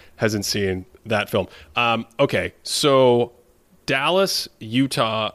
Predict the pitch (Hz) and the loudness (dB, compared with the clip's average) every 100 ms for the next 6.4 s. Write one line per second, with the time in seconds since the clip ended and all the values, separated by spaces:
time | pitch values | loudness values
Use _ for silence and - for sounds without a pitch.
0 | - 113 104 101 123 165 147 123 123 113 | -4 -2 -4 -6 0 2 2 0 -2 -2
1 | - 117 113 107 101 98 - - - _ | -4 -2 0 2 0 -4 -14 -20 -20 _
2 | - - 113 113 110 107 104 - _ _ | -20 -6 -2 0 0 0 -2 -6 _ _
3 | _ 117 110 110 101 - - 123 120 160 | _ -8 0 0 0 -6 -6 -2 0 0
4 | 180 185 151 123 113 110 110 107 104 - | 2 2 2 2 2 2 2 0 -2 -6
5 | - _ - 107 113 107 104 - 98 101 | -20 _ -4 -2 0 -2 -4 -4 -6 -6
6 | 101 110 101 - | -2 -2 0 -6